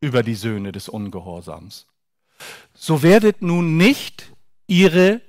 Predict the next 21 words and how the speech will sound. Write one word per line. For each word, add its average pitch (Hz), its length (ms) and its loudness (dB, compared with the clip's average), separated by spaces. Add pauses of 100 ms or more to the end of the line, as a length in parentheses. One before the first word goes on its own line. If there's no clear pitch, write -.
(220)
Mitteilhaber. 113 1200 -2 (1160)
Und 135 120 -2
jetzt 175 200 2
kommt 147 300 -4
es. - 220 -16 (580)
Denn 185 300 2
ihr 139 420 4
wart 165 560 4 (260)
einst 175 480 4
Finsternis. - 800 -4 (200)
Einst 226 400 4
wart 277 240 4
ihr 277 100 -2
so 262 240 -4
wie 269 100 -2
sie. 240 400 -4 (1400)
Jetzt - 500 4
aber 98 380 -2 (520)
seid 156 440 2
ihr 127 180 -2
Licht - 680 -2